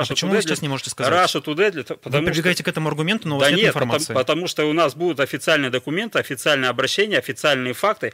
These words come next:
Speaker 1: которые мы будем изучать, смотреть. И после этого, когда у меня будут на руках эти документы,
Speaker 2: А
Speaker 1: я
Speaker 2: сейчас
Speaker 1: готов,
Speaker 2: на основании
Speaker 1: я
Speaker 2: чего вы это
Speaker 1: готов
Speaker 2: говорите?
Speaker 1: их озвучить.
Speaker 2: А
Speaker 1: Я
Speaker 2: сейчас
Speaker 1: готов
Speaker 2: на
Speaker 1: их
Speaker 2: основании
Speaker 1: озвучить.
Speaker 2: чего вы
Speaker 1: А на
Speaker 2: говорите?
Speaker 1: основании того, что я вижу, так же, как и все видят.
Speaker 2: А что вы видите-то? Приведите мне факт.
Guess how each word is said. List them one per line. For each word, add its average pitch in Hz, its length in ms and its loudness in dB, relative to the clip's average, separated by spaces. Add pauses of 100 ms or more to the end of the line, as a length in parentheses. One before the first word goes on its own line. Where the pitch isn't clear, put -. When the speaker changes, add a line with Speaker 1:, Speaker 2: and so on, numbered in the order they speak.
(200)
Speaker 1:
которые 139 400 0
мы 143 180 0
будем 127 320 -6
изучать, 131 360 -4
смотреть. 147 360 -6 (200)
И 131 100 -2
после 170 320 2
этого, 196 240 0
когда 147 260 0
у 143 80 4
меня 147 180 2
будут 143 220 -4
на 135 80 -2
руках 135 360 0
эти 123 180 -6
документы, 165 520 -8 (140)
Speaker 2:
А 131 80 -4
Speaker 1:
я 143 100 4
Speaker 2:
сейчас 165 40 0 (120)
Speaker 1:
готов, - 40 -8
Speaker 2:
на 151 60 0
основании 143 340 -4
Speaker 1:
я 156 160 6
Speaker 2:
чего 180 40 2
вы - 60 0
это 175 100 4
Speaker 1:
готов 156 140 4
Speaker 2:
говорите? 220 220 2
Speaker 1:
их 117 100 0
озвучить. 143 460 -4
Speaker 2:
А - 240 -8
Speaker 1:
Я 156 100 6
Speaker 2:
сейчас 175 180 0
Speaker 1:
готов - 80 -
Speaker 2:
на 139 40 0
Speaker 1:
их - 60 0
Speaker 2:
основании 147 300 2
Speaker 1:
озвучить. 131 100 -4
Speaker 2:
чего 131 140 -4
вы 120 60 -6
Speaker 1:
А 117 40 -8
на 117 60 -6
Speaker 2:
говорите? 127 200 2
Speaker 1:
основании 180 380 2
того, 180 240 0
что - 140 -6
я 127 140 2
вижу, 147 320 -6 (120)
так 170 140 4
же, 147 120 -4
как 127 160 -2
и 127 60 -4
все 156 220 -2
видят. 135 180 -4
Speaker 2:
А - 20 -2
что 147 160 -2
вы 185 100 0
видите-то? 160 400 -6
Приведите 151 420 -4
мне 147 100 -2
факт. - 360 -2